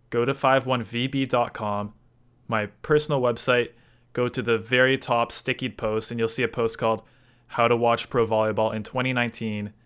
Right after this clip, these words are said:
That will have links and explanations to how to watch pro matches in pretty much any volleyball league in the world. So go check that out.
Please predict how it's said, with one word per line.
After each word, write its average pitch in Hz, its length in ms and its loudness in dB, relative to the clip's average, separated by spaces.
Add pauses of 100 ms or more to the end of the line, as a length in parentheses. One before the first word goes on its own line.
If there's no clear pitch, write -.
That 120 260 4
will 123 120 4
have 110 240 2
links 131 360 -4
and 127 100 -4
explanations 127 800 -4
to 120 100 0
how 117 140 2
to 113 60 2
watch 107 380 -2 (360)
pro 139 220 2
matches 127 360 -2
in 113 100 -6
pretty 120 220 -4
much 110 320 -4
any 117 380 -2 (160)
volleyball 110 460 0
league 107 340 -6 (100)
in 131 140 -6
the 120 100 -2
world. 107 440 -4 (300)
So - 160 -6
go 120 180 0
check 127 260 -2
that 120 180 2
out. 110 320 -2